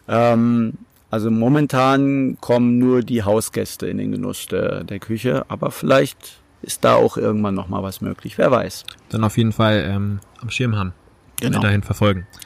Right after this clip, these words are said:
Speaker 1: Ja.
Speaker 2: Super, vielen herzlichen Dank, Marc. Ist, äh, super spannend in, in einen ganz, ganz anderen, äh, Themenbereich mal hinein, aber trotzdem irgendwie, äh, ein sehr starker Bezug,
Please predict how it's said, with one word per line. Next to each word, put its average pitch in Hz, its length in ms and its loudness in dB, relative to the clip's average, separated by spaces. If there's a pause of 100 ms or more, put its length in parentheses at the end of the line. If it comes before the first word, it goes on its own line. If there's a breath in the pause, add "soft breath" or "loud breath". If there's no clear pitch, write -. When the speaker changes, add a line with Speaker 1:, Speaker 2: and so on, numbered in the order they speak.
(100)
Speaker 1:
Ja. - 160 -4
Speaker 2:
Super, 143 300 2
vielen 120 220 2
herzlichen 117 320 2
Dank, 107 200 2
Marc. 143 260 -2
Ist, 120 200 -4
äh, 104 400 -2
super 123 260 0
spannend 127 380 0
in, 117 120 -6
in 113 160 -2
einen 104 220 0
ganz, 110 220 0
ganz 123 240 0
anderen, 127 680 0 (420 soft breath)
äh, 104 180 2
Themenbereich 127 640 2
mal 143 100 0
hinein, 131 460 2 (360 loud breath)
aber 113 260 0
trotzdem 127 400 -2
irgendwie, 120 580 0
äh, 117 100 -4
ein 104 440 -6
sehr 113 140 -2
starker 117 360 -2
Bezug, 113 480 -2